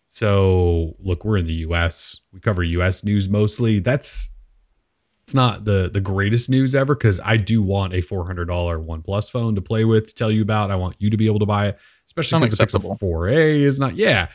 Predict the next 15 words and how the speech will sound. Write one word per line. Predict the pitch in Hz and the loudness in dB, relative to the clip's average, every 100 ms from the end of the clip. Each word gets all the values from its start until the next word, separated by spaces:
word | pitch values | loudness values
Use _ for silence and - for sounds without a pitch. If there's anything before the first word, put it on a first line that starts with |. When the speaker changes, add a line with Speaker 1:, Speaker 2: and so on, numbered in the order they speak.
| - _ _ | -16 _ _
Speaker 1:
So | _ - 151 143 117 | _ -2 2 2 0
th-, | 120 - | -10 2
they | 180 | 2
said | 175 190 | 4 2
it's | 185 | 2
launching | 180 170 170 | 0 0 0
first | 127 - 131 127 - | -2 0 2 2 2
there. | 123 120 117 | 2 4 6
They | 110 | 4
obviously | 107 107 107 107 | 4 2 2 2
have | 90 | 2
left | 98 95 98 | 0 -2 -6
it | 92 | -8
open | 92 90 90 87 82 | -4 -2 -2 -4 -4
to | - 92 87 85 82 | -6 -2 0 0 -2